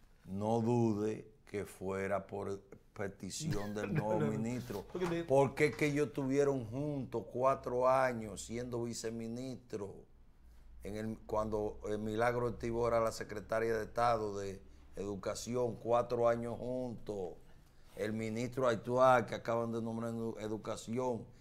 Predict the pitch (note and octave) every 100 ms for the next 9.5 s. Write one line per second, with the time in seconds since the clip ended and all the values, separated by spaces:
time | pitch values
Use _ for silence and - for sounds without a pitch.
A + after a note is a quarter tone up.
0 | - - F#2 A2+ F#2 A2+ - B2 B2 B2
1 | B2 A#2+ A2+ A#2 A#2+ A#2 G#2+ A2+ A2+ A#2
2 | A2 A#2+ A#2 A#2+ A#2 G2+ A2+ G2 C3 C3+
3 | B2 G#2+ G2 - - - - - A2 A#2+
4 | C3+ C3+ C3+ B2+ C3 C#3 C3+ B2+ A#2 -
5 | A2+ G#2+ A#2+ B2 C3 B2 A#2 G2+ F2+ F2
6 | - - - - - - G#2+ B2+ A#2+ C3
7 | C3 B2 B2 B2+ B2+ B2+ - B2+ B2 B2
8 | A#2+ A#2+ A#2 C3 C3+ B2 A#2+ A#2+ A#2+ A#2+
9 | C3 C3 A#2 A2+ G#2+